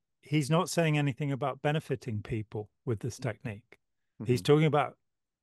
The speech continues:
Speaker 1: raping women without their consent or knowledge and making a lot of money. And he's right there with Burks. So when you look at the book monitors,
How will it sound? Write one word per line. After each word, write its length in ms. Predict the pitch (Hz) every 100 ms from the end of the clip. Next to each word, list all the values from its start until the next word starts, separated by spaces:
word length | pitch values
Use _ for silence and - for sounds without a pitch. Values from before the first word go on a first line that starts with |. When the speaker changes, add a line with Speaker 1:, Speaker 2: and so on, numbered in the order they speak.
| -
Speaker 1:
raping 440 | 104 170 - 160
women 320 | 131 120 120
without 320 | 113 110 127 117
their 140 | 113
consent 560 | - 110 - 143 110 - _ _ _ _ -
or 140 | 123
knowledge 540 | 123 123 110 - - _ _ _ _ _ _ _ -
and 400 | 127 123 123 - _
making 400 | 131 127 - 170
a 40 | 127
lot 220 | 110 -
of 60 |
money. 360 | 131 196 143 104 _ _ _ _ _ _
And 100 | 131
he's 160 | 135 120
right 300 | 135 165 214
there 220 | 165 156
with 200 | 151 131
Burks. 520 | 170 165 117 - -
So 180 | - 127
when 200 | 117 151
you 120 | 226
look 240 | 220 196 -
at 120 | 156 _
the 60 | -
book 180 | 147 131
monitors, 760 | 151 175 156 - 110 123 -